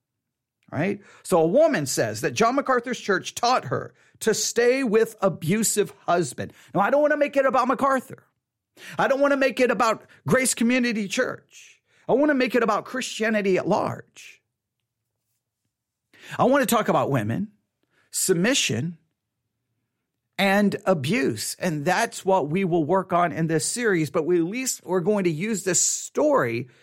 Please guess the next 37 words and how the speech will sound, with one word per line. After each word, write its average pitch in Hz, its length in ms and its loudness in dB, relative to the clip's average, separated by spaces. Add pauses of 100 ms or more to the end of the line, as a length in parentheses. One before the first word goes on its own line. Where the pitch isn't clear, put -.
(140)
as 165 200 -2
the 175 100 -8
starting 254 480 -2
point 127 160 -2
because 185 220 -2
it 127 120 -2
brings 247 380 -6
up 208 160 -2 (680)
bigger 285 360 2
theological 262 640 2
issues 185 400 0 (280)
beyond, 262 640 4
I, 180 160 -2
again, 214 240 2
I 208 80 2
don't 254 160 2
want 285 140 2
you 294 60 2
to 277 80 2
focus 262 340 2
on 254 100 2
MacArthur. 240 380 0
I - 20 4
want 220 160 0
you 262 60 0
to 240 60 0
focus 233 320 0
on 226 100 2
the, 202 200 0
on 208 140 2
the 202 120 4
church 269 540 0
and 180 180 0 (240)
women, 277 480 2 (100)
submission, 254 720 0 (120)
and 214 180 2
abuse. 226 760 -4